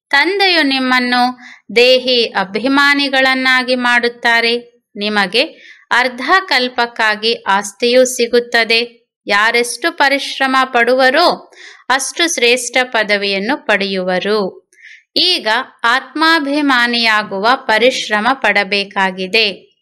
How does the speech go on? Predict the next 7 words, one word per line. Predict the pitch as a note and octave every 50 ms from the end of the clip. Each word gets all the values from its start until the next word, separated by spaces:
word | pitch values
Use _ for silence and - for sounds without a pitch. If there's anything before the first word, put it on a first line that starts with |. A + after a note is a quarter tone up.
| _ _ _
ನಂತರ | G#3+ G#3+ G#3+ G#3+ G#3 G3+ G#3 G#3 G3 G3 A3+ C4 C#4+ - - - - - - _ _ _
ಕರ್ಮ | - E4 E4 E4+ F4+ F#4 F#4 F#4 F4+ E4
ಇಂದ್ರಿಯಗಳು | C#4+ C4 C4 C4 C4+ C4 C4+ C4 C4 B3+ A#3+ A#3 A3+ A#3 A3+ A3 G#3+
ಮೋಸ | F#3+ F#3+ G3+ G#3 - - B3+ B3
ಮಾಡುವುದಿಲ್ಲ. | B3 B3 A#3+ A#3 A#3 A3+ A3+ A3+ A#3 A3 A3 A3+ A3+ A3 A3 G#3+ A3+ A3+ A3+ - _ _ _ _ _ -
ಅಂತ್ಯದವರೆಗೆ | G#3+ A3+ A#3+ C4+ D#4+ F4 - E4 D4+ C4 A3+ A#3 A3 G3 F#3+ F#3+ G3 A3 C4+ C4 B3+ A3+ B3 C4+ - - -
ಯುದ್ಧ | - A3+ A#3+ G#3+ F#3+ G#3+ A3